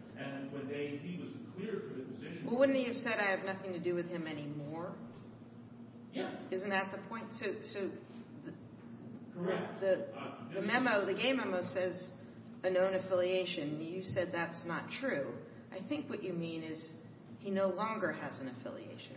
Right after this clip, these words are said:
Speaker 2: right?
Speaker 1: Right. The inference is he's, he's still associating with gang members, and he's not. And he, he spends a full page explaining,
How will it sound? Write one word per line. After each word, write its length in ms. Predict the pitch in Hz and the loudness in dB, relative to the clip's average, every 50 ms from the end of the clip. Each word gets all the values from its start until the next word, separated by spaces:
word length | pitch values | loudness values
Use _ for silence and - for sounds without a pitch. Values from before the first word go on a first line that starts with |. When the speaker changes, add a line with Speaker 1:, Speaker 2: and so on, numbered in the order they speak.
| - - | -10 -8
Speaker 2:
right? 180 | 151 - - - - - - - - | -8 -8 -8 -10 -10 -12 -12 -10 -6
Speaker 1:
Right. 140 | 151 - - - - - - | -6 -6 -6 -6 -8 -8 -6
The 80 | 170 170 170 | -6 -4 -2
inference 540 | 175 196 196 - - 151 139 131 131 - 185 | 0 0 0 0 0 -2 -2 -2 -2 -2 -2
is 420 | 175 147 131 120 120 120 - - 120 123 - 160 | -2 0 0 -2 -2 -2 -6 -8 -8 -10 -10 -10
he's, 340 | 165 - - - - - - - - - - | -10 -8 -8 -10 -10 -10 -12 -12 -14 -12 -10
he's 200 | - - - - - | -10 -8 -8 -8 -8
still 500 | - - 494 494 - 453 - - - - | -8 -8 -8 -2 -2 0 0 0 -2 -2
associating 600 | - - - 440 - - - - - - - - | -4 -2 0 0 0 0 -2 -4 -4 -4 -4 -4
with 240 | - - - - - - - | -6 -8 -10 -10 -10 -8 -8
gang 160 | - - 220 - | -6 -6 -6 -6
members, 320 | - - - - - - - - - - | -8 -8 -10 -12 -12 -12 -12 -12 -12 -10
and 140 | 131 131 131 143 | -8 -8 -8 -6
he's 140 | 139 - 139 | -6 -6 -6
not. 380 | 147 - - - - - - - - | -6 -6 -8 -8 -8 -10 -10 -10 -8
And 160 | 131 127 123 | -8 -8 -6
he, 240 | 123 131 131 131 - - - | -6 -6 -4 -6 -6 -6 -8
he 100 | - - | -8 -8
spends 280 | - - - 156 - - | -8 -6 -6 -6 -4 -6
a 80 | - - 175 | -6 -4 -4
full 200 | 175 175 170 180 - 180 | -4 -4 -2 -4 -4 -4
page 240 | 180 165 175 - 123 | -4 -4 -4 -4 -6
explaining, 760 | 117 - - - 151 151 160 170 139 127 - 117 120 - - | -6 -8 -8 -6 -6 -4 -4 -2 -4 -4 -4 -4 -6 -6 -8